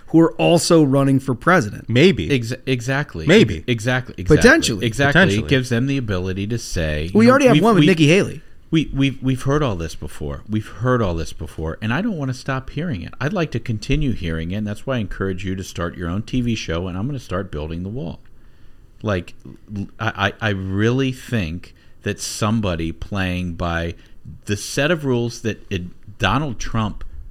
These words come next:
Speaker 3: wrote.
Speaker 2: But Donald Trump
Speaker 3: Let's just,
Speaker 2: doesn't
Speaker 3: let's just be honest.
Speaker 2: Yeah.
Speaker 3: Donald Trump has written a new set of rules for Republican primary politics.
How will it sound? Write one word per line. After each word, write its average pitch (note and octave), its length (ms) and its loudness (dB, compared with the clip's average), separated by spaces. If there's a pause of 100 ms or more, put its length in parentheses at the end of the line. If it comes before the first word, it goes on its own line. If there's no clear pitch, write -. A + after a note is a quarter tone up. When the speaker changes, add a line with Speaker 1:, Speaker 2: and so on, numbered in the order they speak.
(300)
Speaker 3:
wrote. E2 500 6
Speaker 2:
But C3+ 180 4
Donald E3+ 300 4
Trump D#3+ 180 6
Speaker 3:
Let's - 60 -6
just, F#3 100 4
Speaker 2:
doesn't D3+ 160 4
Speaker 3:
let's C#3 120 -2
just C3+ 160 -6
be C#3 100 0
honest. G2+ 220 -2 (100)
Speaker 2:
Yeah. F#2 200 -2
Speaker 3:
Donald C#3+ 360 2
Trump A#2 380 0
has G2 260 -2
written G2+ 300 -2
a E2 60 -4
new F2+ 340 0
set B2 320 -2
of G2+ 140 -2
rules F2+ 340 -2
for - 160 -6
Republican F2 600 -4
primary E2 460 -2
politics. D2 580 -4